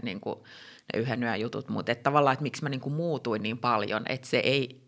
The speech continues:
mä en usko, että se johtui siitä tavallaan siitä suhdestatuksesta, vaan jotain siellä omassa päässä tapahtui. Ja, ja tota, sie-, siis sitä mä oon niinku pohtinut, mitä tapahtuu ja miksi tästä ei puhuta ja miksi kaikki sinkkuelokuvat ja,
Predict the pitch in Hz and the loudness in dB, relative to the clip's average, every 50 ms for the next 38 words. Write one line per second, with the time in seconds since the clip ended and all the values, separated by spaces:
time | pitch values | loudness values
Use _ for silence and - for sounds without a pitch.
0 | _ - 151 147 143 - - 170 175 - - - 131 - - - 147 135 139 143 | _ 0 0 2 2 2 2 0 0 0 2 4 4 4 4 4 6 6 8 6
1 | - - - 151 147 135 117 - - - 135 127 127 123 110 107 107 120 - 131 | 6 4 0 0 2 2 0 0 2 2 4 4 6 6 6 6 4 2 0 -2
2 | 127 127 - 147 143 135 - - - - 127 123 - 117 120 - - - - - | -4 -2 0 0 2 2 2 0 2 4 4 4 4 2 0 2 0 0 2 2
3 | - 120 117 113 117 123 - - - _ _ - - - 139 131 - 139 123 117 | 2 4 8 8 8 6 6 0 -10 _ _ -6 -2 -2 -2 2 4 4 4 4
4 | 123 - 113 110 - 123 123 113 117 - - - - - - - - 107 113 - | 4 2 2 2 2 2 2 2 2 0 0 0 0 0 0 2 2 0 2 2
5 | - - - - - - - - - - - - - - - - - - - _ | 2 0 -2 -2 -6 -6 -6 -6 -6 -8 -12 -18 -20 -20 -20 -20 -20 -20 -20 _
6 | _ _ _ _ _ _ _ _ _ _ _ _ _ _ _ _ _ _ _ 147 | _ _ _ _ _ _ _ _ _ _ _ _ _ _ _ _ _ _ _ -8
7 | - - - - - - - - - - - - _ _ _ _ _ _ _ _ | -6 -6 -6 -8 -10 -10 -8 -8 -8 -8 -10 -16 _ _ _ _ _ _ _ _
8 | _ - - - - - 175 175 156 - - - - 160 160 - - 214 - 156 | _ -12 -10 -8 -4 -2 0 2 2 0 0 -2 -4 -4 -4 -4 -6 -2 0 0
9 | 143 135 135 131 131 127 - - - - 143 135 - - 147 131 - - 202 - | 0 2 2 0 0 -2 -6 -6 -4 -2 -2 -2 -4 -6 -8 -6 -2 -2 -2 2
10 | - 180 - - 196 180 - - 131 143 - - - 131 123 131 139 147 165 190 | 2 2 4 4 4 4 4 4 2 2 2 0 2 4 4 6 6 6 4 4
11 | 208 - - - 165 165 165 160 151 151 151 180 190 190 143 135 - - 120 120 | 2 4 4 4 4 4 6 4 4 4 4 4 4 4 4 2 4 4 4 4
12 | 127 131 156 190 226 - - 175 180 175 175 175 170 185 190 180 175 175 - 143 | 4 4 2 0 0 0 0 0 2 2 0 -2 0 0 0 0 0 2 4 4
13 | 135 127 131 131 - 135 131 131 131 - - 135 135 | 6 6 4 2 2 2 2 4 2 4 2 2 0